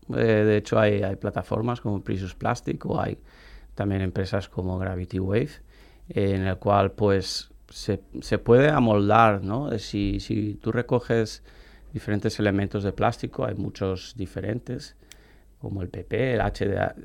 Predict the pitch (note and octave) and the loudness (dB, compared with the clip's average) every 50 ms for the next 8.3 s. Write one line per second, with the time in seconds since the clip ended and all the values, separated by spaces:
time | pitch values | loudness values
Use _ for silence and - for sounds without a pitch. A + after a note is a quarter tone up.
0 | - - F#2+ G2 G2 G2+ G2+ G2 F#2+ F#2+ F#2+ F#2+ F#2+ - - - - _ _ - | -10 -8 -6 -2 -2 0 0 0 0 0 -2 -4 -6 -8 -12 -16 -20 _ _ -20
1 | - - - - G2+ G2 G2 G#2+ B2+ D3+ F3 - - - - - - - - - | -20 -10 -4 -2 0 2 2 2 0 0 -2 -4 -6 -10 -16 -20 -20 -20 -20 -14
2 | - - C#3 A2+ G#2 G#2 G2+ G2 F#2+ F#2+ - - G2 G2 F#2 F#2+ F2+ F2+ F#2 - | -6 -4 -2 0 0 0 0 -2 -2 -4 -4 -4 -2 -2 -2 0 0 -2 -2 -2
3 | - - G2+ F#2+ F#2 - - - G2 F#2+ F#2+ - - G2 A2+ B2 C#3 C#3+ - - | -4 -6 -4 -4 -4 -4 -4 -4 -2 -4 -2 0 2 2 4 2 2 0 -2 -4
4 | G#2 G2+ G2+ F#2+ F2+ F#2 F#2+ - - - - - - - - - - - - - | -4 -2 -2 -2 -2 -2 -4 -6 -12 -18 -20 -20 -20 -20 -20 -20 -20 -20 -14 -8
5 | - G#2+ G2 F#2+ F#2 G2+ G#2 - - A2 A2 A2 G#2+ G#2+ G#2+ G#2+ - G#2 G#2 G#2 | -4 -2 -2 -2 0 -2 0 4 6 6 8 8 8 8 6 6 4 2 4 4
6 | G#2 G2 - - - G#2 G2+ G2 F#2+ F#2 F#2 F#2 F2+ F2+ F2+ - - - - - | 2 2 0 -4 -2 -2 0 0 0 0 -2 -2 -4 -4 -6 -8 -10 -14 -16 -20
7 | - - - - - - - - - - - _ _ - - - - - - - | -20 -20 -20 -20 -20 -20 -20 -20 -20 -20 -20 _ _ -20 -20 -20 -20 -20 -18 -16
8 | - - A#2 G#2 G2+ F#2+ | -12 -8 -4 -2 -2 -2